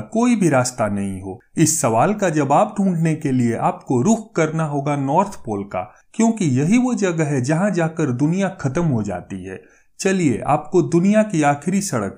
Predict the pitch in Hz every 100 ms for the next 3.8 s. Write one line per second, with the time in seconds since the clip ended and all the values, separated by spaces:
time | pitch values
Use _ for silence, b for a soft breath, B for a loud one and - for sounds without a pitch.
0 | 151 190 208 - 156 - - 139 143 185
1 | 185 135 113 120 160 180 110 - - 202
2 | 131 120 139 131 180 202 - 104 104 107
3 | 185 156 107 95 - 92 87 87